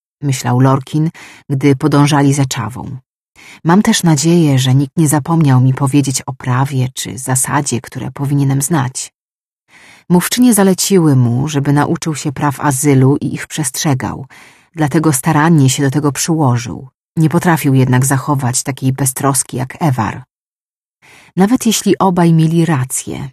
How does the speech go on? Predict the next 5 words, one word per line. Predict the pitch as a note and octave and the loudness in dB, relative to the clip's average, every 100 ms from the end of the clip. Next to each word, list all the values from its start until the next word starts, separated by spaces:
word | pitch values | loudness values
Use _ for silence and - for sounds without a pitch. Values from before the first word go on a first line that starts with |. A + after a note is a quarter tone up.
| _ | _
reakcja | C#3+ C#3+ E3 - D3 | -4 -2 -2 -4 -4
Czawy | C3+ E3 E3+ E3+ | -4 -2 0 0
potwierdziła | - D3+ F3 D#3 D3+ F3+ D3 | -4 -6 -2 -2 2 2 2
obawy | C#3 C3 C3 | 0 0 2
Lorkina. | C3 C3+ - D3 A#2+ - | 0 0 -4 -2 -2 -2